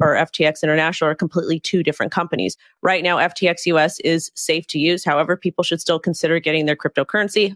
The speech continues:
off of the exchange. I did that yesterday and my N F Ts. Um, from a business perspective, it doesn't really make sense if they are,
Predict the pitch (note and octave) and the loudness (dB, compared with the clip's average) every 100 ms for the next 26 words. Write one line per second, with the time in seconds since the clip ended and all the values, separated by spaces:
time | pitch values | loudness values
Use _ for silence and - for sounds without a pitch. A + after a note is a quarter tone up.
0 | - C#3 - D3 D#3 D3+ A#3 A3 A3 _ | -4 -4 -4 -2 0 2 2 0 -2 _
1 | _ - F3+ F3+ D3 - C3 - - E3+ | _ -2 -2 0 -2 2 0 0 0 0
2 | F3+ - D3+ D3 - - D#3+ D#3 D3 C#3+ | 0 -2 -2 -2 -4 -2 -2 0 0 0
3 | D3 - - - - _ - - - F3 | -2 -4 -6 -6 -8 _ -20 -6 -2 -2
4 | E3 F#3 F#3 G#3 G#3 G3 G#3+ G3+ F#3+ G3+ | 2 2 2 0 -4 -2 0 0 2 0
5 | G3 E3 F3 - E3+ E3+ E3 A2 - D3+ | 0 -2 -2 0 2 2 2 -2 0 0
6 | F#3 - - D#3 C3+ D3+ D3+ D3+ | 0 -2 -2 0 2 4 2 0